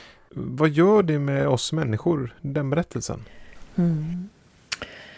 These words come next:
Speaker 2: Alltså jag tänker alltid i såna här, eh, vidgade klyftor-sammanhang så tänker jag på Amos Oz lilla bok Hur man botar en fanatiker.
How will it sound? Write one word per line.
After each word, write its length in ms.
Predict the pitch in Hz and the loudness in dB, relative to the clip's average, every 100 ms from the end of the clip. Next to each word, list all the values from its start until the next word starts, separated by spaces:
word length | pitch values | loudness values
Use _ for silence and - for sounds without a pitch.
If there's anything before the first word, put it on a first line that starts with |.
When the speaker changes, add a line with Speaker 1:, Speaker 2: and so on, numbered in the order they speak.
| - - - - _ _ _ | -20 -20 -20 -20 _ _ _
Speaker 2:
Alltså 180 | - - | -2 6
jag 160 | 190 190 | 6 8
tänker 480 | 277 240 180 - 185 | 8 8 8 4 4
alltid 540 | 202 202 180 196 175 | 6 6 4 4 4
i 80 | 170 | 2
såna 300 | 180 165 165 | 2 2 4
här, 380 | 175 160 147 143 | 4 4 2 0
eh, 160 | 151 - | 0 -2
vidgade 800 | 208 180 202 190 196 185 156 165 | 0 6 6 4 2 4 4 0
klyftor-sammanhang 1600 | - - 180 196 - - 180 165 202 190 - 196 170 180 202 226 | -6 -2 0 0 -4 -6 -4 -2 -2 -2 -2 -2 -4 -2 -2 -4
så 180 | - 185 | -4 -6
tänker 580 | - 226 190 - 175 170 | 0 2 2 0 -2 -2
jag 180 | - - | -2 0
på 300 | 185 208 180 | 2 4 4
Amos 280 | 170 165 202 | 4 2 2
Oz 420 | 185 - - 190 | 2 0 -2 2
lilla 240 | 180 165 | 4 4
bok 500 | 151 107 - - - - | 4 2 2 -2 -14 -12
Hur 500 | - 208 196 175 165 | 4 6 6 6 4
man 300 | 156 156 151 | 4 2 2
botar 540 | 165 185 - - - | 0 -2 -4 -6 -4
en 180 | - 175 | -2 -4
fanatiker. 840 | - 175 190 - 202 - 262 - | -2 -2 0 0 -2 -8 -12 -12